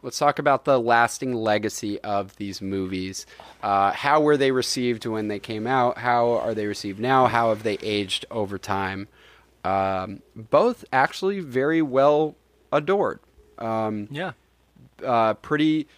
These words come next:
Speaker 1: So we could talk about Zombieland first. Um, it has, for reviews, it's, it's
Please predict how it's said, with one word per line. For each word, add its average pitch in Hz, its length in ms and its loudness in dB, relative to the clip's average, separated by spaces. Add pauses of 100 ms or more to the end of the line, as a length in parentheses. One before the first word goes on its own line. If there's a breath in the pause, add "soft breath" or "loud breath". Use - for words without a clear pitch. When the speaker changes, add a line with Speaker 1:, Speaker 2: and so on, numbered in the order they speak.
(380 soft breath)
Speaker 1:
So 170 400 0
we 175 200 -2
could 202 120 -4
talk 180 300 2
about 139 420 2
Zombieland 127 640 0
first. 120 440 -4 (120)
Um, 120 560 0 (1000)
it 147 280 2
has, 131 640 2
for 147 240 0
reviews, 139 500 2
it's, 180 160 2 (100)
it's 143 220 0